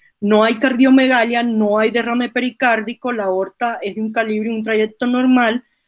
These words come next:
la arteria pulmonar principal tiene un diámetro de treinta y tres milímetros, no hay derrame pleural ni em-, neumotoras, y en la porción que se ve del abdomen superior no se identifican alteraciones o espondilosis y no hay lesiones blásticas o líticas.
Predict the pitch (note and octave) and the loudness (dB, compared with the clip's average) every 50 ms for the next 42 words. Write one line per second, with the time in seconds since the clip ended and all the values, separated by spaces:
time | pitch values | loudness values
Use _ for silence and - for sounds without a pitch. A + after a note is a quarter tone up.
0 | _ _ - G#3 G3 G3+ - G3 G3 G#3+ G#3+ - C4 B3 B3 A#3+ A#3 A#3+ A#3+ A#3 | _ _ -4 -4 -2 0 0 0 2 0 0 2 2 2 2 2 0 0 -2 -2
1 | A3+ - - C4 B3+ B3+ C#4 C4+ - B3+ B3 B3 A#3 C4 A3+ G#3+ G#3+ G#3+ G#3+ A3+ | -2 0 0 2 2 2 0 0 0 0 0 0 0 -2 -2 0 0 0 0 0
2 | A#3 A#3+ B3 A#3 - B3+ B3 A#3+ - B3+ B3+ B3+ C4 C4 - - C4 B3+ B3 C4+ | 0 -2 -2 -2 -2 -2 -2 -2 0 0 0 0 0 -2 -4 -2 -2 2 4 6
3 | C#4 C#4+ C#4+ C#4 B3+ B3+ B3+ B3 B3+ - C4+ C4 B3+ B3 G#3+ G#3 G3+ F#3+ G#3 G#3+ | 6 6 6 6 6 4 4 2 0 -2 -2 0 0 0 -2 -2 -2 -2 -2 -2
4 | A3+ A3+ A#3+ B3 B3+ B3 - - C4 B3+ C4+ B3+ B3+ B3 B3+ B3+ B3+ B3 B3+ C4 | -2 -2 0 0 0 -2 -2 -2 -2 0 2 2 2 4 4 4 2 2 2 2
5 | B3+ - - A#3+ A#3+ B3 B3 B3+ B3+ C4 C4+ C4+ - C4+ A#3 A3 A3+ A#3+ A#3+ - | 0 0 -2 -2 0 2 2 2 2 2 2 0 0 0 0 0 0 -2 -4 -6
6 | - _ _ _ _ _ _ _ _ _ _ - C#4 D4+ D#4 D4 A#3 C#4+ C#4+ C4+ | -12 _ _ _ _ _ _ _ _ _ _ -2 2 2 2 2 2 2 0 0
7 | - C4+ B3 B3+ B3+ - D4+ C#4+ - C4+ A#3 G#3+ G#3+ G#3 A3 A#3+ C4+ C4 C4+ B3 | 2 0 0 0 0 0 -2 -2 0 0 0 2 2 0 0 0 0 0 -2 -2
8 | B3 C4 C4+ C4+ C4 C4 C4 C4+ C#4 C4 - - D4+ C#4+ D4+ D4 D4 C#4 D4 C4 | 0 0 2 4 4 4 2 2 0 -2 -2 -2 -2 0 2 2 2 4 4 2
9 | B3+ B3+ B3+ C#4 B3+ A#3 G#3+ G#3 - - B3 A#3 A#3 A3+ A3 A#3 A3+ G#3 G3 - | 2 2 2 2 2 0 -2 -6 -8 -6 -4 -4 -2 -2 -2 -4 -4 -6 -8 -10
10 | - - - G3 E3+ - A3 A3 A3 G#3+ G#3+ - G#3+ F#3 F3+ F3+ - - C4+ D4 | -14 -14 -14 -14 -12 -10 -8 -6 -6 -8 -8 -8 -8 -8 -8 -8 -6 -4 -2 0
11 | D4+ D4 C#4+ C#4 C#4+ _ _ _ _ _ _ _ _ _ - A3 A3 A3 A3+ _ | 2 2 2 0 -4 _ _ _ _ _ _ _ _ _ -8 -8 -8 -8 -10 _
12 | _ _ _ _ _ - A#3+ A3 G#3+ G#3 G3+ G3+ G#3 A3+ B3+ C#4 D#4 D4+ - - | _ _ _ _ _ -6 -4 -4 -4 -4 -4 -6 -4 -2 -2 -2 -2 -2 0 2
13 | D4 C#4+ C#4 - - - - - A#3+ A3 A3 G#3+ G#3 G3+ G3 G3 G#3 G#3 A3 A3 | 2 2 2 0 -4 -12 -12 -12 -8 -4 -4 -4 -2 -2 -4 -4 -4 -4 -4 -4
14 | A#3+ A3 A3+ A3 G#3+ G3 A3 G3 G3+ - - - - G#3+ F#3 F#3 F3 E3 E3 D#3 | -6 -6 -8 -8 -6 -4 -4 -4 -4 -6 -16 -14 -14 -12 -12 -10 -10 -10 -10 -10
15 | C#3 _ _ _ _ - D3 _ _ _ | -12 _ _ _ _ -20 -20 _ _ _